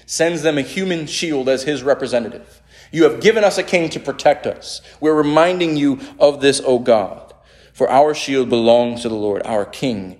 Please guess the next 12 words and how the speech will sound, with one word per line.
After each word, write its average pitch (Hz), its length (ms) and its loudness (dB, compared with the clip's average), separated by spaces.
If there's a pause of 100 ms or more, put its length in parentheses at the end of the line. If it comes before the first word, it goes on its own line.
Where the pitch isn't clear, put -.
(220)
to 113 100 -14
the 101 100 -6
Holy 104 260 -6
One 98 180 -8
of 87 100 -10
Israel." 82 420 -12 (2250)
The - 80 -10
king 104 540 -2 (260)
is 101 120 -8
from 135 280 2
the 110 60 0
Lord, 95 360 -6